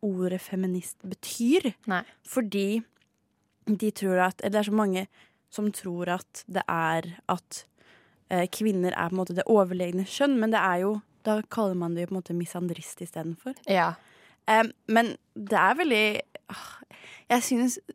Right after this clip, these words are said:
Speaker 1: det er så, det er så kult gjort
Speaker 2: Ja.
Speaker 1: av Ulrikke Falk at det fytti grisen,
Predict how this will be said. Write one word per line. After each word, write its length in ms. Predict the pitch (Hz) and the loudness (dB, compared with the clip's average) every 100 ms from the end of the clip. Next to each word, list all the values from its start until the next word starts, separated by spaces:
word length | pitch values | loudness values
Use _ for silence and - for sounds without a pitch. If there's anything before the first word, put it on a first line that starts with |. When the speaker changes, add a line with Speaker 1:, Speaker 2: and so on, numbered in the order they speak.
| - | -10
Speaker 1:
det 160 | - 214 | -2 0
er 100 | 220 | 0
så, 100 | 220 | -2
det 120 | 214 | 2
er 200 | 196 196 | 4 4
så 220 | - 196 196 - | 0 -2 -2 -8
kult 400 | - 202 196 - | -4 -2 -2 -2
gjort 420 | 208 311 - - | -2 -2 -6 2
Speaker 2:
Ja. 140 | 190 208 | 2 4
Speaker 1:
av 420 | - 190 185 185 - - - - | 6 8 8 4 -6 -14 -12 -6
Ulrikke 320 | 208 202 - | -4 -4 -2
Falk 340 | 208 285 - - | 0 0 -2 -8
at 100 | 208 - _ | -8 -8 _
det 160 | 202 - _ | -2 -2 _
fytti 480 | - - 208 - 208 | -12 -10 -8 -6 -4
grisen, 1000 | 185 208 208 202 196 190 - - 294 | 2 6 6 6 0 -4 -2 0 4